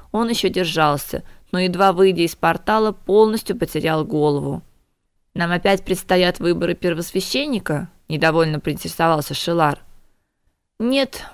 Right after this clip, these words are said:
брату Аркадиусу удалось спастись бегством». «Боги, я хотел бы это видеть», не удержался советник. «В этом-то и проблема», подал голос брат Чань.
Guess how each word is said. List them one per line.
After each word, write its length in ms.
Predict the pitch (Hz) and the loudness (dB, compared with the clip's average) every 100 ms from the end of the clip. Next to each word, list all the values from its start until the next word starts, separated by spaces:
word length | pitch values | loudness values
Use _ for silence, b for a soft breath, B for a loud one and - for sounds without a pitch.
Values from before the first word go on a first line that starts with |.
| - | -6
брату 360 | 196 262 269 | 2 2 4
Аркадиусу 680 | 247 233 226 220 202 190 180 | 2 2 2 2 0 0 0
удалось 380 | 156 147 160 190 | 2 2 2 0
спастись 580 | - 151 - - 156 - | -4 -4 -4 -8 -8 -4
бегством». 680 | 156 147 - - 135 160 156 _ _ _ _ _ _ - | -2 0 -2 -8 -8 -8 -12 _ _ _ _ _ _ -10
«Боги, 540 | 147 180 175 160 131 | 2 6 8 6 4
я 440 | 156 151 165 180 226 | -2 0 2 2 2
хотел 540 | 247 247 - 165 160 | 2 0 2 2 2
бы 160 | 147 160 | 4 4
это 340 | 156 147 160 | 4 2 -2
видеть», 640 | 143 139 139 139 127 - - - | -2 -4 -4 -4 -6 -12 -16 -12
не 120 | 151 | -6
удержался 480 | 147 151 147 147 139 | -2 -2 0 -2 -2
советник. 720 | - 151 147 143 - 123 - _ _ _ _ | -4 -4 -2 -4 -6 -10 -12 _ _ _ _
«В 80 | 190 | 2
этом-то 320 | 233 240 233 | 2 2 -2
и 40 | 240 | -2
проблема», 580 | 233 226 220 226 175 156 | 0 0 2 2 0 -4
подал 460 | - 170 156 160 | -2 2 4 2
голос 320 | 160 185 185 | 2 2 2
брат 300 | 175 160 160 | 0 -2 -2
Чань. 400 | - - 147 143 | -4 -4 -2 -2